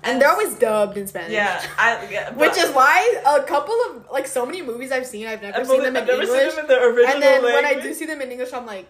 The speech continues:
Speaker 2: Like, you were
Speaker 1: "Hold
Speaker 2: talking about
Speaker 1: on."
Speaker 2: Narnia, and I was like, "I've never seen Narnia in its original
Speaker 1: And then
Speaker 2: language."
Speaker 1: Mission, and then Mission Impossible
Speaker 2: <laughs> Mission Impossible two.
Speaker 1: is, like, one
Speaker 2: And
Speaker 1: of
Speaker 2: The
Speaker 1: the
Speaker 2: Expendables. I've
Speaker 1: Yeah.
Speaker 2: never seen them
Speaker 1: Oh
Speaker 2: in
Speaker 1: my God,
Speaker 2: English.
Speaker 1: yes.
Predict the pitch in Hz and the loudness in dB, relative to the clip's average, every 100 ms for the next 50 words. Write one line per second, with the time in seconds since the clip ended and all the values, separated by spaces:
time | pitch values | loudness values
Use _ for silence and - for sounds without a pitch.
0 | - 254 294 339 523 427 311 247 247 302 | -8 -8 -6 -4 -2 0 0 0 -4 -4
1 | 349 320 254 277 269 240 240 262 294 - | -6 -6 -6 -4 -6 -8 -8 -10 -10 -14
2 | 233 220 226 233 226 220 208 208 262 294 | -14 -14 -12 -12 -12 -14 -14 -14 -8 -6
3 | 294 302 269 220 262 - 339 - 269 269 | -4 -4 -6 -4 -4 -4 -8 -6 -6 -4
4 | 277 233 226 240 240 311 247 220 233 285 | -6 -8 -10 -10 -8 -10 -6 -6 -6 -8
5 | 320 285 277 240 277 226 220 202 - 233 | -6 -8 -8 -10 -10 -12 -14 -14 -4 -2
6 | 240 240 226 226 240 269 262 254 - 240 | -2 -4 -6 -6 -2 2 2 0 -8 -6
7 | 247 285 220 220 240 247 294 294 247 196 | -4 -4 -4 -4 -2 2 2 4 2 -2
8 | 285 294 370 349 294 262 254 226 - | 0 2 2 2 2 0 0 -6 -8